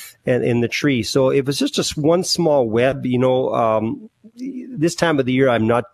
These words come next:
that concerned about 'em. But if you are concerned about 'em, if they are starting to get multiple, multiple nests in a tree,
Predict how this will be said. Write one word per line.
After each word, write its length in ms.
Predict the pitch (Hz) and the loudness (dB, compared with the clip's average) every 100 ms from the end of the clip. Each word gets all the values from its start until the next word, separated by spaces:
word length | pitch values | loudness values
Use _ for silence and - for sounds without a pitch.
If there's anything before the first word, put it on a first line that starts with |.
| _ _ - | _ _ -4
that 300 | 127 120 - | 0 0 -2
concerned 580 | - 139 - 120 127 151 | -6 -4 -2 0 2 0
about 300 | 143 156 185 | 0 0 0
'em. 120 | 226 - - - - | -2 -8 -18 -20 -6
But 120 | 135 | -2
if 80 | 120 | 0
you 140 | 123 | 2
are 120 | 147 180 | 0 0
concerned 440 | - 175 175 165 | -2 -2 0 0
about 240 | 147 156 | 2 2
'em, 100 | 151 | 2
if 80 | 143 | 0
they 120 | 117 | 0
are 100 | 127 | -2
starting 340 | 117 139 131 127 | 0 0 0 -2
to 80 | 127 | -4
get 100 | 135 | -2
multiple, 640 | 120 131 143 160 143 127 - | 0 2 0 -2 -2 -4 -6
multiple 520 | 139 123 147 - 135 | 0 2 2 0 0
nests 380 | 120 131 139 - | 2 0 0 -2
in 100 | 127 | -2
a 80 | 117 | -2
tree, 360 | - 127 180 | -2 0 0